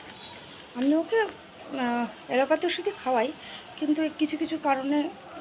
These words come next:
উম, হোমিওপ্যাথি চলে আর কি। তো এখন এই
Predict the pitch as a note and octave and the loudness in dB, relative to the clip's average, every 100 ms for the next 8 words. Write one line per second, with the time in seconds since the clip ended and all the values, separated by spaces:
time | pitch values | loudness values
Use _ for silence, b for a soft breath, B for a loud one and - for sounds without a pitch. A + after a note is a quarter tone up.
0 | C4 B3+ B3 G#3+ - B3+ B3+ B3+ - - | -8 -4 -4 -4 0 4 4 2 -4 -2
1 | G#3 G#3 G3 - G#3+ B B B B - | 0 0 -2 -6 -12 B B B B 0
2 | C4 A#3+ B3+ A#3 A#3+ | 2 4 2 2 2